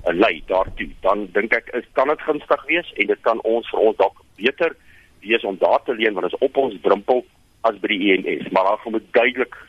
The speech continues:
gestel word waarvoor daardie, jy weet, lenings gaan wees en dit sal gemonitor moet word en gemeet moet word of dit werklik bydra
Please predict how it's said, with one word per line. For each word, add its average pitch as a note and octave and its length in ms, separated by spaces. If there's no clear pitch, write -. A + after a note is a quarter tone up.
gestel G2 400
word F2 280
waarvoor E2+ 580
daardie, F#2+ 640
jy F#2 80
weet, F#2 240
lenings F#2 400
gaan E2 200
wees C3+ 360
en F#2+ 280
dit G#2+ 180
sal G#2+ 100
gemonitor B2 640
moet D#3 140
word E3+ 240
en G2+ 140
gemeet G2 440
moet C#3 160
word A2 240
of F#2 120
dit F#2 140
werklik G2 480
bydra E2+ 460